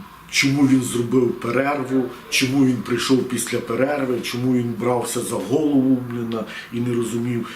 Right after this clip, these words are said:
і чому так все взагалі вийшло, чому не сталося відвода, е, даного прокурора. Я взагалі не розумію,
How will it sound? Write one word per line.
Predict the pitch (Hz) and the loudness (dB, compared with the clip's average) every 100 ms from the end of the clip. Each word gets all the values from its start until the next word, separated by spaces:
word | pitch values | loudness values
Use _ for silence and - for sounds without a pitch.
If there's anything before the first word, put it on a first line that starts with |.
| - 120 | -12 -8
і | |
чому | - 143 165 | -4 -2 -2
так | 135 131 | -2 -2
все | - - - - 127 127 117 107 104 98 92 90 87 - - 90 | -4 -12 -12 -4 0 0 -2 -6 -8 -10 -12 -14 -16 -18 -18 -12
взагалі | 90 95 113 123 113 98 | -8 -6 -4 -2 -2 0
вийшло, | 131 131 - 104 - - | 2 2 -2 -10 -10 -12
чому | - 113 120 123 - - 104 | -10 -8 -4 -4 -4 -10 -10
не | 110 | -10
сталося | - 113 113 104 - 98 95 87 80 - - | -8 -6 -6 -6 -8 -8 -8 -10 -14 -16 -14
відвода, | 95 101 92 101 110 95 92 | -8 -8 -8 -8 -6 -6 -8
е, | - - - - 98 95 90 87 98 - - - - - - - - - - | -10 -14 -18 -20 -16 -16 -16 -18 -20 -20 -20 -20 -20 -20 -20 -16 -16 -16 -16
даного | 113 110 107 104 | -12 -10 -10 -12
прокурора. | 101 95 95 101 98 98 | -12 -14 -12 -10 -8 -4
Я | 131 147 | -2 -2
взагалі | 131 135 127 135 127 104 - - - 110 | -2 -4 0 -2 -2 -6 -8 -14 -16 -8
не | 120 | -6
розумію, | 117 113 117 120 135 151 131 104 | -4 -6 -6 -4 -2 -2 -2 -4